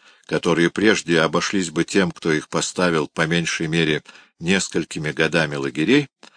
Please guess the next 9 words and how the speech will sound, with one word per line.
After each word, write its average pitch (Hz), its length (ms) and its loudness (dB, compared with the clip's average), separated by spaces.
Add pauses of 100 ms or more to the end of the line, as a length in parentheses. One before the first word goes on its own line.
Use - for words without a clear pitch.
(380)
власти, 104 720 0
еще 123 540 2
не 101 180 2
определившись 87 1000 0
в - 80 -10
своей 104 380 2
политике, 101 680 -2 (480)
прореагировали 101 920 2
неуверенно, 78 880 -2